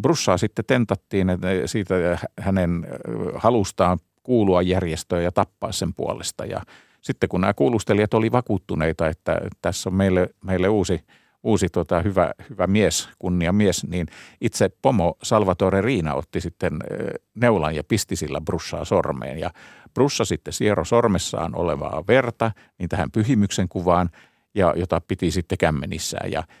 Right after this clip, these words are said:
Riina sytytti sen kuvan palamaan ja muistutti samalla, että, että sinut poltetaan samalla tavalla, jos petät mafialle antavasi verivalan. Eli tää on suora-, suoraan näistä.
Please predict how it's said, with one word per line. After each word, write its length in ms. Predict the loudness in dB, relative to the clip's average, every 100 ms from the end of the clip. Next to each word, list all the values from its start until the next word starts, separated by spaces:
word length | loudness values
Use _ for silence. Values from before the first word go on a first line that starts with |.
| _
Riina 340 | -2 2 4 2 -2
sytytti 540 | -10 -8 -4 -6 -2 0
sen 340 | 2 0 -2 -8
kuvan 360 | -4 2 2 2
palamaan 560 | 2 4 4 2 2 2
ja 160 | 0 2
muistutti 500 | 0 0 -4 -8 -4
samalla, 500 | 0 0 0 -2 -4
että, 260 | -4 -8 -8 _ _ _
että 240 | -20 -10 -4
sinut 380 | 2 2 2 0
poltetaan 540 | 2 2 0 -2 -4 0
samalla 340 | 0 0 -2 -2
tavalla, 340 | -2 -2 -4
jos 160 | -8 -4
petät 420 | -2 -2 -4 -8 -8
mafialle 540 | -6 -4 -6 -6 -8 -8
antavasi 540 | -12 -10 -8 -8 -8
verivalan. 520 | -6 -6 -6 -10 -14 -18 _ -20 _
Eli 180 | 0 0 2
tää 200 | 2 2
on 100 | 2
suora-, 460 | 0 2 0 -2 -10
suoraan 520 | -4 2 2 2 -2 -2
näistä. 300 | -4 -8